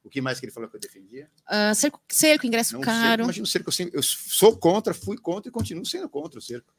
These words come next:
Speaker 2: E essa falta de transparência que você mencionou há pouco, Jé, ah, é, tô fa-, tô te chamando porque, pra você ca-,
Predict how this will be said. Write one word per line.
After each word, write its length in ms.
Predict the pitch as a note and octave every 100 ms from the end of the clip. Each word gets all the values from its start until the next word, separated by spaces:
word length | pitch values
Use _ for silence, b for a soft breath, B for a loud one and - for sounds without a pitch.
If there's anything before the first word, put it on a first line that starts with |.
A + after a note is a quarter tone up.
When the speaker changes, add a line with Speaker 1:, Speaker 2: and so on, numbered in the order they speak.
| _ _
Speaker 2:
E 140 | G3+ A3
essa 180 | A#3 B3
falta 180 | C#4
de 80 | C#4+
transparência 540 | C4+ C4+ - A#3 C4 C4+
que 100 | A#3
você 720 | A3 A3 - - G#3 G3+ G3+
mencionou 520 | G3+ G#3+ - A3 G3+ F#3+
há 60 |
pouco, 460 | F3+ A#3 C4 C4 G#3
Jé, 380 | F#3+ G3 F3 E3+ b b b
ah, 260 | F#3+ F#3 F#3
é, 460 | E3 F#3+ F#3 F3+ F3+
tô 160 | G#3+ G#3
fa-, 160 | - -
tô 140 | A3
te 80 | A3
chamando 400 | - G#3 G#3 A#3
porque, 480 | A#3 A#3+ - A#3 A3+
pra 120 | A3 A3
você 340 | A#3 B3 A#3+
ca-, 140 | -